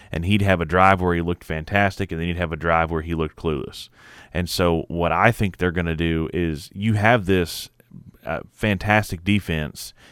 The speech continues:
and you've got pieces on offense, and it was just clear we were missing a competent thrower. So I think the move that they make is they find a backup that has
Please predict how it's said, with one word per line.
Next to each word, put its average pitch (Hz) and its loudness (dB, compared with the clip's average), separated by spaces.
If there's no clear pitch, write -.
and 95 0
you've 87 -2
got 101 4
pieces 95 -2
on 87 2
offense, 82 -2
and 92 -2
it 92 0
was 85 -2
just 95 -4
clear 95 0
we 92 0
were 87 0
missing 80 -2
a - -10
competent 82 -6
thrower. 78 -6
So 87 2
I 98 4
think 85 -4
the 87 -6
move 90 0
that 82 -12
they 95 0
make 80 -2
is 80 -6
they 90 2
find 82 -2
a 80 0
backup 80 -4
that 85 0
has 80 -4